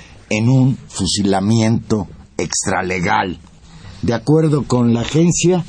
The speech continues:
una mujer relató que vio cuando los militares disparaban y asesinaron a su hija Erika Gómez González, de quince años. Leo textual, "Estaba en el suelo con una herida en la rodilla,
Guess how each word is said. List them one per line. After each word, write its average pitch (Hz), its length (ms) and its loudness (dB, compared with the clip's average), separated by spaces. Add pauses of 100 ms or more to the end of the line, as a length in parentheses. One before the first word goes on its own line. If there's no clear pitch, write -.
(340)
una 160 240 4
mujer 151 380 2
relató 143 500 2
que 131 180 -2
vio 139 240 2
cuando 123 380 2
los 113 200 2
militares 117 760 0
disparaban 123 840 0 (360)
y 98 120 0
asesinaron 113 760 2
a 104 60 0
su 117 240 2
hija 113 280 0
Erika 110 380 0
Gómez 110 360 2
González, 151 680 2 (320)
de 85 180 -2
quince 143 420 2
años. 160 460 2 (680)
Leo 113 240 0
textual, 135 680 -2 (400)
"Estaba 127 360 0
en 113 100 4
el 101 120 2
suelo 127 480 2
con 110 180 0
una 123 120 4
herida 113 300 2
en 107 100 2
la 98 100 2
rodilla, 120 600 0